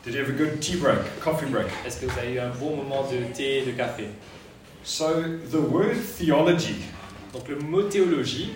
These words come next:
Speaker 1: is made up of two words.
Speaker 2: est fait de deux mots.
Speaker 1: The ology means the study of,
Speaker 2: Le ologie, c'est l'étude de,
Speaker 1: and theos
Speaker 2: et théo
Speaker 1: is the word for God.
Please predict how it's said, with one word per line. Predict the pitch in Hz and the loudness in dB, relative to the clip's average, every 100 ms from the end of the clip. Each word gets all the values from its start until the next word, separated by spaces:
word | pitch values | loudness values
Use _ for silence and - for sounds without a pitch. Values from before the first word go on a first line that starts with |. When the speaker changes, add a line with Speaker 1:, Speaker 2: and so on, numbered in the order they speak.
| - | -8
Speaker 1:
is | 127 120 | -6 -2
made | 147 | 2
up | 156 151 | 2 2
of | 147 - | 0 -2
two | - 214 208 - | 4 10 10 10
words. | - - 170 - - - - | 8 6 4 0 -2 -8 -6
Speaker 2:
est | 127 | -4
fait | 151 | -2
de | 143 123 | -2 -4
deux | - 151 | 0 2
mots. | - 185 - - 107 | 4 2 2 -8 -4
Speaker 1:
The | |
ology | 127 143 180 190 165 170 | 0 6 8 8 6 4
means | 156 143 139 131 - - | 4 2 2 0 -2 -2
the | 131 | -2
study | - - 170 165 151 | -2 4 6 6 4
of, | 113 113 - - - | 4 0 -2 -6 -8
Speaker 2:
Le | 123 - 190 | -8 -4 2
ologie, | 165 156 143 156 | 4 4 4 -2
c'est | 147 - 123 117 113 110 | -6 0 0 0 -4 -6
l'étude | 110 107 - 165 - | -8 -6 -6 -6 -6
de, | 135 202 - - 123 | -4 -4 -6 -12 -4
Speaker 1:
and | 123 - - - | -4 -4 -8 -8
theos | 262 247 - - - - - - - - | 2 8 8 6 2 0 -2 -8 -18 -8
Speaker 2:
et | 120 | -8
théo | 104 160 147 98 - - - - 120 | -2 0 2 2 0 -6 -18 -16 -10
Speaker 1:
is | 120 | -6
the | 120 | -4
word | 120 110 | -2 -4
for | - 107 | -4 2
God. | 139 127 - | 6 8 6